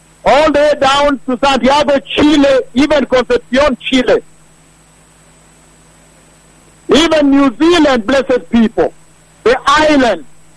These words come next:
Jamaica, the Caribbean. I have decreed now a massive healing anointing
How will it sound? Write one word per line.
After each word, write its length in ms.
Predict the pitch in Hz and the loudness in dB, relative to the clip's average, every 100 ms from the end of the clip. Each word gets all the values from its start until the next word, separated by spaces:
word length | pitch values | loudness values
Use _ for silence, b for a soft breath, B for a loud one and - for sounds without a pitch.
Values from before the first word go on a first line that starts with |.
| _ _ _ | _ _ _
Jamaica, 800 | 240 302 320 302 285 294 185 170 - - - _ _ _ _ _ _ _ _ _ _ _ _ _ _ _ _ _ _ | -2 0 2 0 -2 -2 -2 -2 -8 -20 -20 _ _ _ _ _ _ _ _ _ _ _ _ _ _ _ _ _ _
the 120 | - 269 | -4 -2
Caribbean. 840 | 269 285 269 294 330 269 165 - - - _ _ _ _ _ _ _ _ | 0 0 0 0 2 0 -2 -8 -20 -20 _ _ _ _ _ _ _ _
I 120 | - 269 | -2 0
have 200 | 285 233 | -2 0
decreed 540 | 285 - 330 320 285 | -2 0 0 0 0
now 340 | 285 294 285 | -2 0 0
a 40 | 247 | 0
massive 520 | 277 320 311 311 262 | 0 -2 -2 -2 0
healing 280 | 285 294 294 | 0 0 0
anointing 580 | 277 277 277 - 277 | 0 0 -2 -2 -4